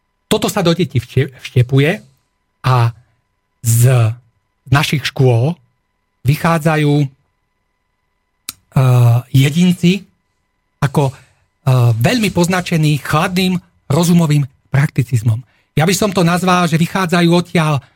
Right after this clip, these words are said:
síce rozumovo zdatní, ale citoví mrzáci. Že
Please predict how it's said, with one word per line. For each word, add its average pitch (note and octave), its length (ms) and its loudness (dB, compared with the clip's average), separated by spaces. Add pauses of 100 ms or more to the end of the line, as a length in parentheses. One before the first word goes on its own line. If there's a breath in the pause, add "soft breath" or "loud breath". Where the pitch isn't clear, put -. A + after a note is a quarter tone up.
(500 soft breath)
síce - 480 -4
rozumovo F3+ 800 0
zdatní, C3 800 0 (480)
ale A#2+ 180 4
citoví D3 400 0
mrzáci. D3 540 0 (720)
Že C#3+ 400 0